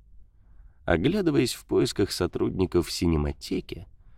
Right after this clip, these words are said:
она заметила узкую красную дверь с символом кинопроектора.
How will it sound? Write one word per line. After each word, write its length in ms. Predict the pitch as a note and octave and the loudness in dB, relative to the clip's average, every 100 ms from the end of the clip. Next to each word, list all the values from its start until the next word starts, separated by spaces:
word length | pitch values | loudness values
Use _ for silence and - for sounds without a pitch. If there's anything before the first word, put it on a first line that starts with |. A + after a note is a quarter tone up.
| - - - - | -20 -20 -16 0
она 340 | G#2+ D#3 G3+ | 2 4 4
заметила 640 | F3 F3 F#3+ E3+ D#3+ D#3 | 2 2 2 2 2 4
узкую 640 | D3 F#3+ G#3+ - - D3 C#3 | 4 2 -2 -4 2 4 4
красную 680 | - E3 D#3 - A2 A2 G#2 | 0 -2 -2 -2 2 4 4
дверь 640 | F#2 B2+ D3+ C#3+ F#2 D#2 - - - - | 4 2 4 2 2 0 -8 -20 -20 -14
с 60 | |
символом 840 | - - - F#2 G#2 G#2 A2 A2+ A2 | -10 -8 -2 2 2 2 2 2 0
кинопроектора. 960 | - F2+ F#2+ B2 A#2+ E2+ - - D2+ | -2 -4 -4 -4 -4 -6 -8 -12 -14